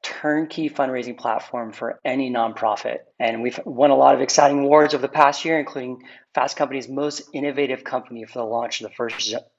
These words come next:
uh, Zoom donate button, which you're gonna actually see a sneak peek of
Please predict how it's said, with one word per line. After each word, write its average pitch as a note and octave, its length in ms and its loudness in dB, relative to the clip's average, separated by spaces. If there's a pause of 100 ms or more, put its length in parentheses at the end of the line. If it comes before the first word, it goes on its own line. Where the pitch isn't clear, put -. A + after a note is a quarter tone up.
(160)
uh, A2+ 200 -4
Zoom A2+ 200 -6
donate G#2+ 280 -8
button, A2 260 -4
which A2+ 160 -4
you're C3+ 140 2
gonna C3 140 2
actually B2 480 -2 (220)
see - 280 0
a B2 40 2
sneak - 360 -6
peek - 200 -8
of A2 160 -6